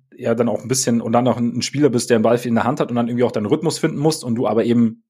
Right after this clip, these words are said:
eben in so einem tiefen Team bist und dann eben nicht immer spielen kannst und dann irgendwie, dann ist es, glaub ich, dann kann das irgendwie länger dauern. Ich weiß nicht, wie gesagt, vielleicht, ob er bleibt, ob sie ihn dann brauchen, in Anführungszeichen, oder ob sie dann irgendwie in eine andere Richtung gehen, muss man, muss man mal schauen. Aber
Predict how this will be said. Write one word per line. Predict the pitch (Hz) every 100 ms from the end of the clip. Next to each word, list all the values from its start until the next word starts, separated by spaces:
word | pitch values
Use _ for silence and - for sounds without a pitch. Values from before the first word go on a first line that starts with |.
| _
eben | 127 127
in | 104
so | 107
einem | 107 98 -
tiefen | 151 151 143
Team | - 156
bist | 156 - -
und | 107 101
dann | 104
eben | 101
nicht | 98 -
immer | 170
spielen | 151 143 135
kannst | 135 135 123
und | 107
dann | 104
irgendwie, | 107 104 107 - - - - -
dann | -
ist | 110
es, | 113 -
glaub | 107
ich, | 104 - - _ _
dann | -
kann | 92 104
das | 107
irgendwie | 101 95
länger | 92
dauern. | 87 95 90
Ich | 85
weiß | 90
nicht, | 85 -
wie |
gesagt, | 90 90 -
vielleicht, | 90 87 - - - - - - - - _ _ _ _ _ -
ob | 104
er | 98
bleibt, | 95 98 107
ob | -
sie | - 107
ihn |
dann | 104 92 90 -
brauchen, | - - 104 113
in | 98
Anführungszeichen, | 101 - 101 95 110 98 98
oder | 95
ob |
sie | -
dann | 98 92
irgendwie | 98
in | 98
eine | 87
andere | 92 98
Richtung | 98 95 98
gehen, | 92 92
muss | 92
man, | 92 90 -
muss | 101 -
man | 92
mal |
schauen. | - - - -
Aber | 95 90 85